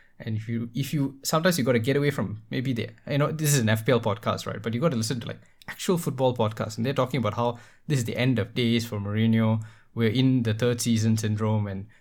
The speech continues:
things are falling apart. So basically, long story short, Kane only because decent fixtures, and if they score, he's likely to be involved.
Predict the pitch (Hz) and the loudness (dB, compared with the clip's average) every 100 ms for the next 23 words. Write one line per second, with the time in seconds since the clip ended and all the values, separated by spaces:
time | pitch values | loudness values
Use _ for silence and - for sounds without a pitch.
0 | - 123 113 98 - 107 110 104 120 120 | -6 -2 -2 -4 -4 -2 -2 -2 -4 -4
1 | - 165 165 - - _ _ _ - 180 | 0 0 -2 -14 -20 _ _ _ -4 -2
2 | 180 220 175 147 165 165 143 139 160 - | 0 0 2 2 2 2 0 0 -2 -2
3 | 170 170 180 170 - 143 147 160 120 113 | -2 0 -2 -6 -8 -6 -2 0 0 0
4 | 120 - - - 120 135 139 170 156 117 | -2 -2 -12 -16 -4 -2 0 0 -2 -6
5 | - 147 - 139 113 113 113 110 110 123 | -6 -6 -6 -6 -2 -2 -2 -4 -2 -4
6 | 131 123 117 110 98 101 113 113 104 101 | -4 0 0 0 -4 -4 -4 -4 -6 -6
7 | 98 110 151 | -6 -4 -4